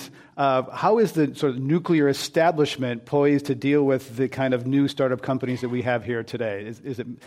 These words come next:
is there a, a, a, a welcoming environment to do a nuclear company that tries to do something new in the nuclear energy industry in the United States?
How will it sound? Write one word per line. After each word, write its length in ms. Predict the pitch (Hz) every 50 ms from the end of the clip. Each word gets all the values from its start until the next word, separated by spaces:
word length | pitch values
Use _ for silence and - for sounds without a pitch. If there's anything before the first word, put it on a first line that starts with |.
| - - _
is 140 | 131 117 117
there 180 | 135 131 131
a, 500 | 127 - 139 123 - - 139 120 117 110 113
a, 560 | 143 127 117 110 110 107 110 - - _ 139 123
a, 140 | 110 110
a 40 | 107 - - - - _ -
welcoming 420 | 135 143 151 151 175 165 156 147
environment 640 | 143 135 127 107 131 131 139 139 147 151 156 151 -
to 100 | 143 127
do 200 | 117 139 135 135
a 60 | 131
nuclear 480 | 120 123 135 139 - - 147 139 139
company 440 | 135 - 139 135 131 - 147 139 143
that 160 | 131 131 120
tries 220 | - - 131 127 113
to 80 | 127
do 140 | 117 107 131
something 320 | 123 - 135 127 - 127 123
new 200 | 123 127 135 131
in 80 | 127
the 80 | 127 123
nuclear 300 | 127 131 127 - 131 127
energy 440 | 127 135 131 131 127 123 147 139 135
industry 280 | 135 139 127 - 139
in 20 | 127
the 60 | 127
United 200 | 127 131 127 -
States? 320 | - 135 131 135 135 -